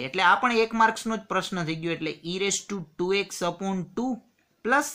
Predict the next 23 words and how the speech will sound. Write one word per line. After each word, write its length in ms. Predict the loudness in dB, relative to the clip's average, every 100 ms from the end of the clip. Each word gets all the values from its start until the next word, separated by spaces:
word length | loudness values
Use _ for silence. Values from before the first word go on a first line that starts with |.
| -6
અચળાંક 460 | -4 -4 -4 -4 -8
સી. 120 | -10 -12 _ _ _ _ _ _ _
તો 100 | 2
આ 140 | 4 4
રીતે 160 | 2 2
આ 100 | 2 2
બધા 280 | 2 2 2
એક 120 | -2
એક 80 | -2 0
માર્ક્સના 360 | 0 -2 -4 -2
પ્રશ્ન 300 | -4 -4 -6 -8
છે. 100 | -10 -20 _ _ _ _ _ _ _ _ _
ત્યાર 420 | 2 6 8 6 4
પછીનો 400 | 0 0 -2 -2 2
દાખલો 320 | 4 4 2 -4
છે, 80 | -6 -10 -6
ચોથો 280 | -4 -2 -2 0
દાખલો, 300 | 0 0 -8 -10 _ _ _ _ 2
A 120 | 4 4 4
X 80 | 2 -2 -10 -2
plus 320 | 2 2 -2 -2
B 140 | 0 0 0
whole 340 | 4 4 4